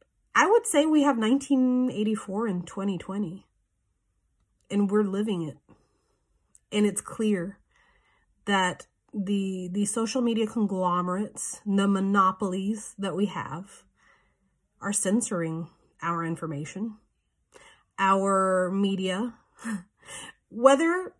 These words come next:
it's liberal media or conservative media, wherever you may lay or lie, it is clearly, we are, we are being censored to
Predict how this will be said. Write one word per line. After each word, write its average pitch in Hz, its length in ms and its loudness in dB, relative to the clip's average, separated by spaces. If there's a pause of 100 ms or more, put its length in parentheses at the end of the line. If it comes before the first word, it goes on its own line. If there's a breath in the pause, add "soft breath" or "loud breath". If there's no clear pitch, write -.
(140)
it's 220 360 0 (180)
liberal 214 320 0
media 285 300 2
or 302 80 -4
conservative 277 420 -4
media, 170 440 -8 (560)
wherever 208 360 -2
you 240 160 0
may 226 240 -2
lay 202 520 -4 (260)
or 185 100 -4
lie, 180 460 -4 (1800 soft breath)
it 214 120 2
is 214 140 4
clearly, 220 760 2
we 262 240 2
are, 254 180 4
we 220 240 2
are 247 140 6
being 214 260 0
censored 196 580 -4 (280)
to 175 340 -4